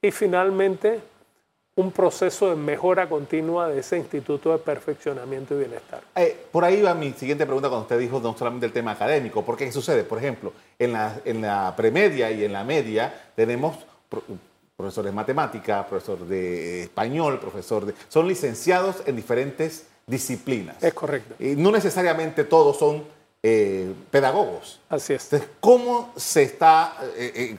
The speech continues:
Speaker 2: eh, de acuerdo con esta norma, eh, calibrando esto para que efectivamente las personas a la hora de ser educadores tengan todas las habilidades que la ciencia de la educación tiene?
Speaker 1: Mira, hay tres procesos involucrados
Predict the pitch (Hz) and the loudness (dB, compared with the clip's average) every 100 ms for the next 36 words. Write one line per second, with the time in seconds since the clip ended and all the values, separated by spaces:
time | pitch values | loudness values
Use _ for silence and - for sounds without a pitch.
0 | - - 120 120 156 170 151 156 156 156 | -12 -4 2 4 4 0 -2 -2 -2 0
1 | 143 131 165 180 - - 139 139 127 120 | -2 0 -2 -4 -12 -2 8 10 10 6
2 | 110 - 156 156 151 170 202 185 156 131 | 0 0 6 6 6 4 2 2 2 2
3 | - 147 127 120 120 - 185 170 143 131 | -2 0 0 0 -8 -4 -2 0 -2 -4
4 | 165 180 - - 110 - 107 170 123 101 | -4 -4 -8 0 0 0 -2 -2 0 0
5 | 95 117 160 139 107 - 135 117 104 - | 2 2 4 2 0 2 0 0 -6 -12
6 | - 113 113 117 120 139 170 - - _ | -4 -2 0 2 2 2 0 -4 -18 _
7 | _ 180 202 143 123 139 139 135 113 110 | _ 4 6 0 -2 0 2 2 0 -2
8 | 110 107 123 151 143 - 131 170 123 107 | -2 0 2 2 0 2 2 4 2 0
9 | - 147 165 151 - 127 113 - - 101 | -4 -4 -4 -4 0 0 0 -4 -4 0
10 | 117 113 113 110 - 131 247 233 85 - | 2 2 0 -4 -2 -6 -2 -4 -4 -16
11 | _ _ _ 156 151 - 180 185 - - | _ _ _ 2 2 4 4 4 -2 2
12 | 233 254 - - - _ 180 180 - 196 | 4 4 -2 -12 -16 _ 2 4 4 4
13 | - 135 - - 175 151 147 139 151 160 | 2 -4 -6 -4 0 4 4 4 4 4
14 | 151 165 - - | 6 4 0 -10